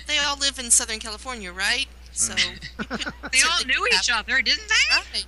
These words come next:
Speaker 2: Well, the Penguin was on the Monkees, and Superman was there, and Tarzan came by, and Mister Clean was there, so
Speaker 3: Yeah, that's true,
Speaker 2: Chip
Speaker 3: that's true.
Speaker 2: Douglas could have produced the Monkees. <laughs>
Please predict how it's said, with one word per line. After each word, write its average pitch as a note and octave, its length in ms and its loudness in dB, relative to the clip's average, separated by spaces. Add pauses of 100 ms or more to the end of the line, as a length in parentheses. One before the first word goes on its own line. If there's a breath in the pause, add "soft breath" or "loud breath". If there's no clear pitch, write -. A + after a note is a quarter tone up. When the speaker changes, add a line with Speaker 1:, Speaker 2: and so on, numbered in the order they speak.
Speaker 2:
Well, C3 260 2
the E3+ 120 -10
Penguin E3 520 0
was F3 180 -6
on E3+ 240 0
the E3+ 60 -4
Monkees, F#3 720 -4
and G#2 440 -4
Superman D#3 640 0
was D#3 220 -4
there, D3+ 320 2
and B2 140 -8
Tarzan B2+ 560 -2
came C#3 280 -6
by, C#3 340 -2
and G2+ 460 -8
Mister A#2+ 300 -4
Clean F#3+ 400 0
was D3+ 240 -6
there, A#2+ 320 2
so A2 440 -6
Speaker 3:
Yeah, G#3 160 2
that's - 220 4
true, C#4 200 2
Speaker 2:
Chip C4+ 100 8
Speaker 3:
that's - 140 6
true. D3+ 160 6
Speaker 2:
Douglas D3+ 320 2
could - 200 -6
have C#3+ 140 -10
produced - 520 0
the F3+ 60 -8
Monkees. - 920 -4
<laughs> - 60 -10